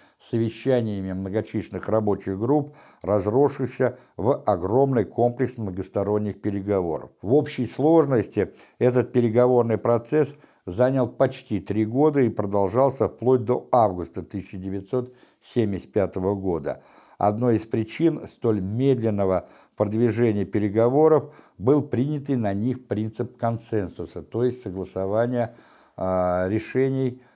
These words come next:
а, единогласно, без какой-либо дискриминации любой из,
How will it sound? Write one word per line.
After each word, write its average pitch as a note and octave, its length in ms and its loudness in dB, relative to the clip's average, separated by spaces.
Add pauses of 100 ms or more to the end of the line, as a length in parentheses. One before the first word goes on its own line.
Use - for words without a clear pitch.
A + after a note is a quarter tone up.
(120)
а, F2+ 420 -2
единогласно, A2 1000 -2
без C3 340 -2
какой-либо B2 640 0
дискриминации G#2+ 880 -4
любой A2+ 560 -2
из, A2 400 -6